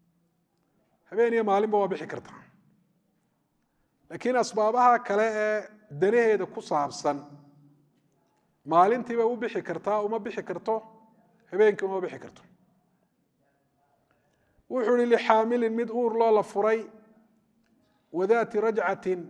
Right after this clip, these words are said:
iyo mid, waxa weeyaan, rajco u saaxiiba, mu'anu baa u sugnaaday.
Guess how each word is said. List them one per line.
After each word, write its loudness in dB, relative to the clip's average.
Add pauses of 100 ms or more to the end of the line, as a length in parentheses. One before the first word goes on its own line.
(920)
iyo 2
mid, -6
waxa -4
weeyaan, 2
rajco -2
u -10
saaxiiba, -4
mu'anu -6
baa 0
u -8
sugnaaday. -8